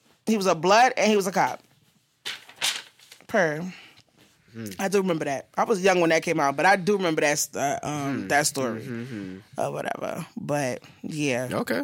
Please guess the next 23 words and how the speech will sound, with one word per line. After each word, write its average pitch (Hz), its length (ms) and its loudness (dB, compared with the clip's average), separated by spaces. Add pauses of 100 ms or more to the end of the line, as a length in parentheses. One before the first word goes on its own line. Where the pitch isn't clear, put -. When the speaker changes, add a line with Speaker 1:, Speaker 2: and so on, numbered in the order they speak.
(160)
Speaker 1:
this - 180 -2
is - 80 -2
Speaker 2:
okay. 233 100 0
Speaker 1:
crazy. 120 380 0
Solve, 247 440 6
solve 269 300 6
Biggie 226 280 6
murder. 208 240 6
Speaker 2:
Okay. 311 500 0 (300)
Speaker 1:
Solve - 220 2
Speaker 2:
Facts. 202 220 6
Speaker 1:
his 196 120 2
murder. 151 320 4
Let's, 151 280 2
let's, 180 340 0
let's 175 180 0
wrap 185 240 6
all 180 140 2
that 175 180 6
shit 151 140 2
up. 113 220 0
Thank 269 300 4
you. 311 320 4